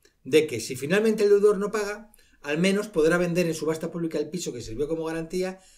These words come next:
y así asegurarse que, por una vía o por otra, al final acaba cobrando. Vale, pues todo esto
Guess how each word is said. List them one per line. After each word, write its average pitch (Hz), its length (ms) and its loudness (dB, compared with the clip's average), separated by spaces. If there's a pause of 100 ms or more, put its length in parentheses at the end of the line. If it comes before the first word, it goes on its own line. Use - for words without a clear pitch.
(160)
y 127 100 -6
así 131 220 -4
asegurarse 170 800 0
que, 127 400 -4 (480)
por 151 120 6
una 190 160 6
vía 196 180 8
o - 40 -4
por 202 140 2
otra, 208 400 0 (100)
al 123 100 -12
final 165 460 -6
acaba 120 300 -10
cobrando. 80 440 -16 (720)
Vale, 127 200 2
pues 123 180 -6
todo 233 200 10
esto 240 440 2